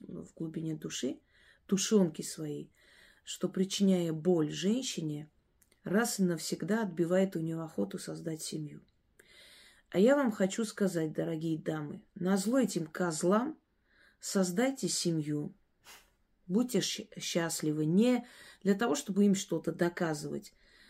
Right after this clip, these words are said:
а для того, чтобы они не добились своей цели. Ведь, ломая нам жизнь, они желают одного — разочаровать в нас – то есть нас в ж-, э, настолько, чтобы мы больше никого не рассматривали как, э,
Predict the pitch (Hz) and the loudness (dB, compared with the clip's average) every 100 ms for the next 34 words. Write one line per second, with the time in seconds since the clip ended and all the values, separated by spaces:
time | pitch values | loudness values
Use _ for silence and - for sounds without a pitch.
0 | - - _ - 185 185 196 220 247 269 | -20 -20 _ -4 0 2 2 2 0 0
1 | - 208 208 190 190 _ _ _ _ _ | 0 6 6 6 2 _ _ _ _ _
2 | _ _ _ _ _ _ - 214 254 269 | _ _ _ _ _ _ 2 6 8 8
3 | 196 - 180 185 185 156 - 165 160 160 | 8 8 2 4 0 0 -4 -2 -2 -4
4 | - 156 151 160 185 196 208 220 240 196 | -2 -2 -2 -4 0 2 4 4 4 2
5 | 180 180 170 160 196 302 - 226 - 190 | 2 0 0 0 0 0 -2 -8 -2 2
6 | 220 240 214 190 185 - - - 180 170 | 4 6 6 6 2 -4 -14 -14 -6 0
7 | 196 226 208 190 175 180 170 151 160 175 | 2 2 2 0 -2 0 0 -2 -2 -2
8 | 190 190 208 208 190 - 165 165 156 - | -2 -2 0 2 0 -2 -6 -6 -6 -12
9 | - _ _ _ _ - 175 - 185 156 | -20 _ _ _ _ -8 -6 0 2 2
10 | - 165 165 170 - - - 156 147 - | -4 -8 -8 -10 -10 -8 -6 -6 -6 -8
11 | - - - 165 175 - 240 302 311 175 | -10 -12 -8 -4 -2 -2 0 0 0 -4
12 | 160 - _ - - - - - 196 196 | -4 -10 _ -20 -20 -20 -14 -2 0 4
13 | 196 214 196 156 220 202 - 196 180 185 | 6 6 4 4 4 4 4 4 4 6
14 | 202 247 247 214 247 226 185 175 - 196 | 6 4 2 2 4 4 4 2 0 2
15 | 214 202 175 165 160 156 - 160 - 170 | 2 2 -2 -2 -2 -4 -6 -8 -10 -6
16 | 156 156 156 156 | -4 -4 -4 -4